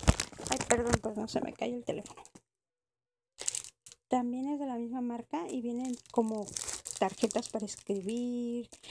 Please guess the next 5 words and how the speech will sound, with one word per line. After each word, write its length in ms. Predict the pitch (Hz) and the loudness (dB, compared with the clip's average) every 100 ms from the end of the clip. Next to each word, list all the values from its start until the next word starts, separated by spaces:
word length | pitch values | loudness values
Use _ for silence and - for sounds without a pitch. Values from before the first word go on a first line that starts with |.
| - | -2
pero 160 | - 269 | 2 4
son 240 | 302 294 | 6 4
daikos 480 | 294 294 294 - 302 | 4 2 2 4 4
más 360 | 285 254 262 247 | 4 0 -4 0
gruesecitos. 840 | 247 247 233 226 214 196 - - | 0 0 0 -2 -4 -6 -8 -12